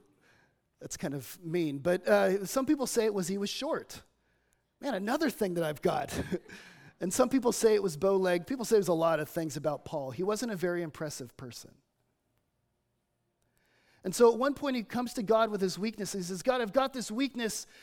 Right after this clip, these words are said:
Could you take it away? Could you take it away from me? I'm, this is hindering my ministry.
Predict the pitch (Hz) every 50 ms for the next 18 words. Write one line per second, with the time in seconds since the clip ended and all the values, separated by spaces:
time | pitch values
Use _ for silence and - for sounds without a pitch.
0 | - - - - 240 202 240 - - 269 294 240 294 269 247 214 240 269 277 269
1 | 254 202 220 175 226 208 - - 262 269 269 285 254 240 220 247 302 330 - -
2 | 233 208 185 170 165 160 160 165 170 - 208 202 214 269 214 - 247 302 302 285
3 | 277 269 262 262 262 262 247 294 330 359 349 - - - 247 175 127 107